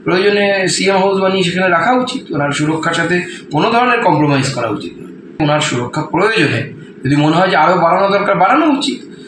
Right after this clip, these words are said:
আহ, যদি প্রয়োজন মনে হয় আলাদা করে সিএম house বানিয়ে সেখানে মাননীয়, মাননীয় মুখ্যমন্ত্রীকে রাখা প্রয়োজন, প্রয়োজনে সিএম হাউস বানিয়ে সেখানে রাখা উচিত। ওনার সুরক্ষার সাথে কোনো ধরনের compromise করা উচিত নয়।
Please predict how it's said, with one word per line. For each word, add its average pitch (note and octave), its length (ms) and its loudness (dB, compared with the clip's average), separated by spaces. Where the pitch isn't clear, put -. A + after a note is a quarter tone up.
আহ, C#3 240 0
যদি E3+ 180 2
প্রয়োজন F3+ 300 2
মনে F#3 220 2
হয় F3+ 180 2
আলাদা D#3+ 280 2
করে F3 200 0
সিএম E3+ 340 2
house D#3+ 240 2
বানিয়ে D#3 300 2
সেখানে D#3+ 300 0
মাননীয়, D#3 480 2
মাননীয় D#3 340 2
মুখ্যমন্ত্রীকে D3+ 580 2
রাখা C3 260 2
প্রয়োজন, E3 600 0
প্রয়োজনে G3 640 2
সিএম F#3+ 300 0
হাউস G3 220 2
বানিয়ে F#3+ 240 2
সেখানে F3+ 260 0
রাখা F3 220 2
উচিত। B3+ 400 -2
ওনার C#3+ 200 -2
সুরক্ষার D#3 420 -2
সাথে E3+ 280 0
কোনো E3+ 180 2
ধরনের A#3+ 320 2
compromise D3 480 2
করা A#2 180 -4
উচিত G2+ 300 -6
নয়। - 60 -16